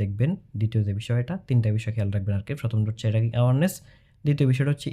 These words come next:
স্পিড এবং কি অ্যাক্সিলারেশন। ধরেন অ্যাক্সিলারেশন হচ্ছে সেভেন্টি, স্পিড আপনি সেভেন্টি রাখবেন। অ্যাক্সিলারেশন হচ্ছে সেভেন্টি ফাইভ, আপনি স্পিডও সেভেন্টি ফাইভ রাখবেন।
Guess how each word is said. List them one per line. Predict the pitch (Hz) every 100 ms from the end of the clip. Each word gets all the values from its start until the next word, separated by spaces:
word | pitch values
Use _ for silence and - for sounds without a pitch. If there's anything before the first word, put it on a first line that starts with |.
| 123
স্পিড | - 147 143
এবং | 117 113
কি | 110
অ্যাক্সিলারেশন। | - - - - 104 - - - - - 113
ধরেন | 127 156 165 -
অ্যাক্সিলারেশন | 151 - 135 127 147
হচ্ছে | 147 139 -
সেভেন্টি, | 131 123 120 147 185 - _ 120
স্পিড | - 120 113
আপনি | 113 113
সেভেন্টি | 117 104 98 95
রাখবেন। | 98 113 101 - _
অ্যাক্সিলারেশন | - 127 131 127 147
হচ্ছে | 143 - -
সেভেন্টি | 131 120 117 117 - -
ফাইভ, | 120 131 180 -
আপনি | 127 117 113
স্পিডও | - 123 143
সেভেন্টি | 120 107 110
ফাইভ | 101 98
রাখবেন। | 95 98 104